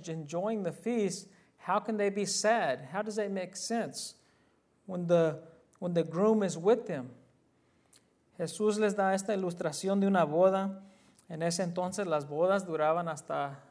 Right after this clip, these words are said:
hasta siete días. Y era un día de fiesta, un día de celebración, y, y los, ah, amigos de, del, en las bodas, eh,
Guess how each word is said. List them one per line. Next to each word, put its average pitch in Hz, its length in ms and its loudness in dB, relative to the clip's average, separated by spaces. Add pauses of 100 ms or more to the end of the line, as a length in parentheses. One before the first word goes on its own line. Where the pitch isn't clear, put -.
(120)
hasta 147 240 -8
siete 170 400 -2
días. 196 640 -2 (1000)
Y 139 320 -8
era 165 140 -2
un 180 160 -2
día 180 280 0
de 147 160 -4
fiesta, 185 720 0
un 180 160 0
día 180 140 0
de 165 140 -2
celebración, 170 1040 -4 (480)
y, 135 640 -8
y 139 100 -10
los, 135 420 -8 (440)
ah, 131 360 -6
amigos 175 800 0 (100)
de, 165 560 2 (560)
del, 156 640 -2 (400)
en 160 460 -6
las 143 220 0
bodas, 208 480 6
eh, 156 260 -2